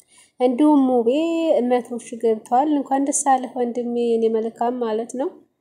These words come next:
ምስኪን ልጅ ነው። እንኳን ለዛ በቃ በዛው አጋጣሚ እንኳን ለ፣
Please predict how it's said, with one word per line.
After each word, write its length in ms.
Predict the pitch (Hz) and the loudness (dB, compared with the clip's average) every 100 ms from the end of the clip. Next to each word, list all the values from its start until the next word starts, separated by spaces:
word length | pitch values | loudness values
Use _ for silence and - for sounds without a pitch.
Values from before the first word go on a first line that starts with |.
| _ _ _ _ _ - 233 226 226 | _ _ _ _ _ -8 0 0 0
ምስኪን 400 | 254 - - 233 | -2 -6 -8 -6
ልጅ 180 | 226 226 | -4 -4
ነው። 180 | 233 311 - - 220 226 | -4 -4 -6 -6 -2 0
እንኳን 300 | 226 233 262 | 0 2 2
ለዛ 220 | 247 226 247 233 | 2 -4 -4 -4
በቃ 220 | 220 214 233 | -4 -4 -4
በዛው 300 | 233 226 233 | -2 -4 -4
አጋጣሚ 580 | 226 220 214 208 214 220 330 - - _ _ _ _ _ _ _ _ _ _ - _ _ - | -4 -2 -4 -2 -4 -2 -4 -4 -20 _ _ _ _ _ _ _ _ _ _ -20 _ _ -12
እንኳን 260 | 254 262 | 2 4
ለ፣ 120 | 247 | 6